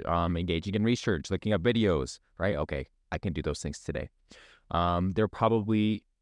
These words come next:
seeking, you know, seeking out risk,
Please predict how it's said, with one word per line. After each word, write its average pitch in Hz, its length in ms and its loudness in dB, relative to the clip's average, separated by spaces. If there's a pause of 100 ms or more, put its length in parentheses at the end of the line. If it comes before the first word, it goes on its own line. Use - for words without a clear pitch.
(120)
seeking, 110 600 0
you 107 140 0
know, 85 280 0 (920)
seeking 131 320 2
out 85 180 4
risk, 123 420 2